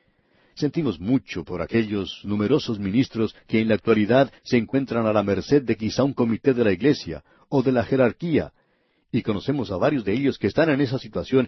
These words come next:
y nos duele el corazón verlos. Les sugerimos que oren como lo hizo David, "No me entregues a la voluntad de mis enemigos". Y creemos que Dios escuchará su oración. Ahora David dijo en el versículo trece de este Salmo veintisiete,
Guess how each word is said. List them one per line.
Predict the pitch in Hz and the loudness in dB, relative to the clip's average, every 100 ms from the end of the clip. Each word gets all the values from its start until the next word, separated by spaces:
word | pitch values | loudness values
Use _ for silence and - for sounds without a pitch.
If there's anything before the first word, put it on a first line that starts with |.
| - | 0
y | 147 | 0
nos | 147 127 101 | 2 0 0
duele | 117 180 | 0 2
el | 143 | 0
corazón | - 113 92 123 98 | 0 0 0 -2 0
verlos. | 92 87 71 - _ _ _ _ _ _ | 0 -2 -8 -18 _ _ _ _ _ _
Les | - 110 | -8 -8
sugerimos | - 110 104 117 123 107 - _ | -8 -8 -2 0 0 -4 -8 _
que | - 95 | -2 2
oren | 120 151 127 | 6 6 4
como | 82 98 92 | 0 -6 -4
lo | 98 | -4
hizo | 135 120 | -4 -2
David, | 101 90 120 - _ _ - | 0 0 -2 -4 _ _ -12
"No | 110 139 156 | 0 4 4
me | 135 | 2
entregues | 95 85 104 147 120 107 - | -2 -2 4 4 4 -2 0
a | 101 | 0
la | |
voluntad | 95 98 90 78 135 147 | 0 0 -4 -4 -2 0
de | 127 | 0
mis | 113 - | -4 -4
enemigos". | 95 90 104 78 - _ _ _ _ - - | -8 -4 -6 -8 -18 _ _ _ _ -12 -4
Y | 156 | 0
creemos | 160 175 160 - | 2 2 2 0
que | 123 | 0
Dios | 135 139 | 0 -4
escuchará | - - - - - 190 | -6 -8 -2 0 2 0
su | 139 | 0
oración. | 107 87 - 82 67 _ _ _ _ _ _ _ _ | 0 -2 -4 -8 -10 _ _ _ _ _ _ _ _
Ahora | - 135 | -4 0
David | 139 151 160 | 2 2 0
dijo | 123 117 | -4 -2
en | 117 | -2
el | 95 | -2
versículo | 87 - 123 110 92 | -4 -6 -8 -6 -8
trece | - 110 123 131 | -2 0 0 -2
de | 85 82 | -2 -6
este | 80 85 | -6 -8
Salmo | 98 92 87 | -6 -6 -6
veintisiete, | 90 85 87 - 113 98 | -8 -10 -8 -2 -2 -2